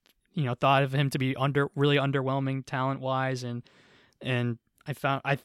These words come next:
I thought it was really easy for him at Alabama, where I don't think there were a lot of complicated throws he had to make when you're throwing to DeVonta Smith and he's wide open every play, and then Jalen Waddle when he was out there. <laughs>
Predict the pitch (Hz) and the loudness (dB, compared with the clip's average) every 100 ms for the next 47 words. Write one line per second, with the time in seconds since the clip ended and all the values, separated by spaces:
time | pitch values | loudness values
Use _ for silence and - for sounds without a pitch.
0 | _ - 139 156 147 139 _ _ _ - | _ -10 -4 0 0 0 _ _ _ -18
1 | - - 147 131 160 156 131 147 151 - | -10 -2 0 4 6 6 6 4 4 2
2 | 170 160 160 156 147 156 160 151 156 165 | 4 4 6 6 6 6 6 6 6 4
3 | 170 160 _ - 117 139 147 143 143 147 | 4 0 _ -12 -4 -2 0 0 -2 0
4 | 135 127 131 135 127 - 131 135 - 131 | 0 2 2 2 0 0 -2 -2 -4 -2
5 | 123 127 131 135 143 131 127 123 131 127 | -4 -4 -2 0 0 0 0 -2 -2 -2
6 | 120 117 - _ - 135 135 131 123 123 | -4 -4 -6 _ 0 0 2 0 0 0
7 | 123 127 131 123 131 127 123 117 127 127 | 0 -2 -4 -4 -6 -8 -6 -6 -6 -4
8 | 123 123 123 127 127 127 - - - - | -2 -2 -2 -2 -2 -2 -6 -20 -20 -8
9 | 131 135 127 135 131 131 127 127 123 131 | -4 -4 -2 2 4 4 4 4 4 4
10 | 127 120 117 120 120 120 113 123 117 120 | 2 2 4 4 2 -2 -4 -4 -4 -4
11 | 120 120 120 120 - | -6 -6 -6 -8 -12